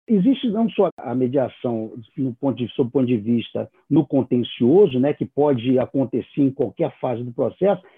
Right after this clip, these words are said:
mas tem também a extrajudicial. E quando você falou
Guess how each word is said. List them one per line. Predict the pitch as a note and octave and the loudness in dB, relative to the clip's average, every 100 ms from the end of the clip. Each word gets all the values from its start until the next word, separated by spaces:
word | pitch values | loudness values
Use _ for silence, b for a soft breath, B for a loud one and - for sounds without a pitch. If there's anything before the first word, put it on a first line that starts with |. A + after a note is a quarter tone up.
| b - | b -4
mas | G3+ | -2
tem | F3+ A3 | 2 0
também | G#3 G3+ G3 | 2 2 2
a | G3 | 2
extrajudicial. | F#3+ - F3+ F#3+ F3+ - F3 E3 D3 - b - | 0 2 2 2 0 0 2 4 2 -4 b -6
E | F3+ | 0
quando | C4+ G#3+ | 2 2
você | A#3 | 2
falou | F3+ G3 E3 D3+ B2+ | 2 2 4 4 4